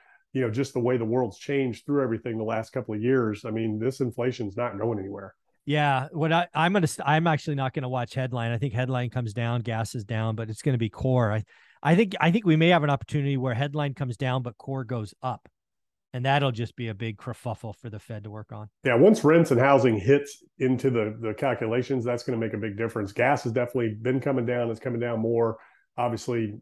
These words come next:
Speaker 1: opec is trying to talk oil prices back up
Speaker 2: Yeah,
Speaker 1: again,
Speaker 2: they just
Speaker 1: but
Speaker 2: did a cut today. I don't know if you saw
Speaker 1: Well,
Speaker 2: that.
Speaker 1: they
Speaker 2: Just
Speaker 1: said they're going
Speaker 2: said
Speaker 1: to. I
Speaker 2: they're
Speaker 1: don't know if
Speaker 2: going
Speaker 1: they
Speaker 2: to.
Speaker 1: actually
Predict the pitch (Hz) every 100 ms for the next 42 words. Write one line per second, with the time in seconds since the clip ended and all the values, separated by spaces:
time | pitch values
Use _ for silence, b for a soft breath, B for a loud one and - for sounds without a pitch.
0 | 113 113 127 117 113 104 131 113 107 131
1 | 120 120 120 110 113 104 110 120 110 135
2 | 139 190 165 143 175 - 151 - 185 -
3 | 165 120 104 113 131 131 131 - 143 143
4 | 127 117 92 - - - - - 196 139
5 | 127 110 120 202 180 113 131 123 127 120
6 | 117 131 127 - 113 107